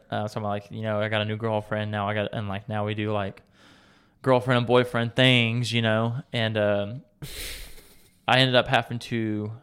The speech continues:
and I said, like, "Eh, you know, it's all right. You know, I have, I have fun with her sometimes or something, you know." <laughs> And, uh, so, uh, she, uh, she sarcastically texted me and said,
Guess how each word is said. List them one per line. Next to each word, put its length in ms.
and 120
I 80
said, 260
like, 160
"Eh, 200
you 60
know, 100
it's 120
all 180
right. 260
You 60
know, 140
I 100
have, 220
I 80
have 200
fun 260
with 180
her 140
sometimes 560
or 80
something, 280
you 60
know." 180
<laughs> 280
And, 220
uh, 200
so, 220
uh, 120
she, 220
uh, 420
she 160
sarcastically 760
texted 380
me 120
and 120
said, 380